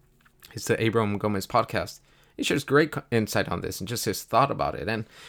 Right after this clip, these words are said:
there's so many churches as well. And, you know, I wanna just appreciate the churches that are doing everything online right now, because,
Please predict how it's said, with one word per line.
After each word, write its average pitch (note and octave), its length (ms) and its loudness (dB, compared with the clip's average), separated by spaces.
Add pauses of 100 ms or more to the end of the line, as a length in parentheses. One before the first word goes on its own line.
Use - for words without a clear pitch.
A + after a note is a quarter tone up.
(100)
there's - 180 2
so C3 180 2
many A#2+ 220 2 (100)
churches A#2+ 480 -2
as G2 280 -4
well. A2+ 260 6
And, G2 280 -2 (120)
you A#2 140 -2
know, G2+ 120 2
I G#2+ 80 6
wanna G#2+ 340 2 (380)
just G#2+ 340 -2 (520)
appreciate - 560 4
the A2 80 0
churches C3 520 2
that G#2 140 0
are F#2+ 320 4 (420)
doing A#2+ 300 4
everything A#2 380 0
online G2+ 580 0
right G2+ 220 2
now, G2+ 340 2
because, F#2+ 600 -2